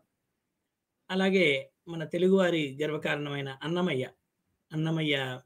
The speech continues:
తాళపాక పద కవిత్రయం అంటారు వాళ్ళని, వాళ్ళ ముగ్గురిని. వారి సారస్వతాన్ని తిరుమల తిరుపతి దేవస్థానం వారి ఇరవై తొమ్మిది సంపుటాల్లో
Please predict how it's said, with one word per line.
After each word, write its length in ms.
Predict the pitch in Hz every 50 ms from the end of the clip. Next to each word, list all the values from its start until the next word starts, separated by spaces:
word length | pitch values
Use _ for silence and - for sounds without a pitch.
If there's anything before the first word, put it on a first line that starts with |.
| _ _ _ _ _ _ _
తాళపాక 500 | - 160 156 170 185 180 196 196 196 190
పద 300 | 196 196 202 156 175 180
కవిత్రయం 480 | 190 - 180 190 190 - 202 196 190 180
అంటారు 320 | 170 160 147 156 147 139
వాళ్ళని, 380 | 139 139 135 135 135 131 123 - -
వాళ్ళ 180 | 170 151 143 139
ముగ్గురిని. 500 | 135 135 135 151 165 156 151 131 - _ _ _ _ _ _ _ _ _ _ _ _ _ _ - -
వారి 600 | 160 160 165 160 160 151 147 143 143 135 - _ _ _ -
సారస్వతాన్ని 840 | - - 156 151 165 165 - - 175 165 175 165 160 160 185 233 247 _ _ _ _ _ _ _ _ _ _ _ _ -
తిరుమల 280 | - 151 165 175 185
తిరుపతి 280 | 185 190 190 185 185 180
దేవస్థానం 540 | 170 165 160 151 147 - - 156 147 147 143
వారి 200 | 139 143 143 143
ఇరవై 300 | 135 135 147 160 156 156
తొమ్మిది 580 | 151 156 147 147 143 143 139 139 131 135 - -
సంపుటాల్లో 800 | - - 139 139 143 175 170 185 180 180 185 180 160 139 120 -